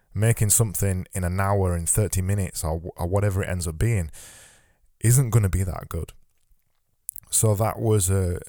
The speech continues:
a big formative project for me where I, I, I started to realize putting things out there, whether they're bad or good, isn't gonna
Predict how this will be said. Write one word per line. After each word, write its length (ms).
a 60
big 260
formative 560
project 440
for 140
me 340
where 200
I, 300
I, 240
I 20
started 320
to 80
realize 680
putting 320
things 260
out 280
there, 420
whether 360
they're 260
bad 340
or 180
good, 400
isn't 680
gonna 480